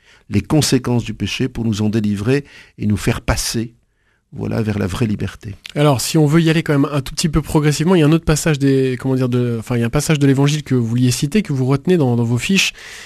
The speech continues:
Speaker 2: qui est donc, euh, le passage de la multiplication des pains, si je me trompe pas.
Speaker 1: Oui,
Speaker 2: Euh,
Speaker 1: alors effectivement,
Speaker 2: dans
Speaker 1: on,
Speaker 2: l'Évangile de Marc.
Speaker 1: on, on, on peut se demander pourquoi, euh, parler de, de la multiplication des pains, parce que, eh bien, on voit, euh, c'est, je crois que c'est, ça fait partie de ces passages où on voit Jésus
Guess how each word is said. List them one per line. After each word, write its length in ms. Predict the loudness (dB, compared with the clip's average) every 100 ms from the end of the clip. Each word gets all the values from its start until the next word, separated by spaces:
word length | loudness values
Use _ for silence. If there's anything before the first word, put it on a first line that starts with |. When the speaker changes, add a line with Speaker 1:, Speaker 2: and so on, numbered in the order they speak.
| -12
Speaker 2:
qui 80 | -2
est 40 |
donc, 220 | 0 0 0
euh, 160 | 0
le 80 | 0
passage 420 | 0 0 0 0
de 220 | 2 0 2
la 80 | 0
multiplication 680 | 0 -2 -6 -2 -4 -2
des 160 | 0 0
pains, 240 | 2 0
si 180 | 0 -4
je 80 | -2
me 120 | -2
trompe 240 | -2 -4 -2
pas. 160 | -6 -8 -20 -4
Speaker 1:
Oui, 240 | 2 6 6
Speaker 2:
Euh, 20 |
Speaker 1:
alors 180 | 4 2
effectivement, 440 | 0 -2 0 2
Speaker 2:
dans 80 | 4
Speaker 1:
on, 40 | 2
Speaker 2:
l'Évangile 320 | 2 2 4
de 40 |
Marc. 240 | 4 0 -4
Speaker 1:
on, 160 | -8 -10
on, 140 | -10 -10
on 280 | -10 -12 -12
peut 140 | -10
se 60 | -4
demander 260 | 0 2 2
pourquoi, 440 | 0 2 2 2
euh, 40 |
parler 340 | 0 0 2 2
de, 300 | 0 -6 -6
de 160 | -8 -10
la 100 | -6
multiplication 720 | -6 -8 -10 -8 -4 -2 0
des 140 | 0 2
pains, 180 | 2
parce 220 | 2 -2 -2
que, 200 | -2 -4 -8 -18 -16 -8
eh 60 |
bien, 200 | -2 2
on 80 | 2
voit, 400 | 0 0 2 2
euh, 100 | 2
c'est, 220 | -2 -6
je 120 | -10 -10
crois 100 | -10
que 80 | -8
c'est, 60 |
ça 160 | -6 -4
fait 80 | -2
partie 260 | -4 -4
de 60 | -4
ces 80 | -4
passages 440 | -4 -2 -2 0
où 40 | 0
on 100 | -2
voit 220 | 0 0
Jésus 540 | 2 0 0 -2 -2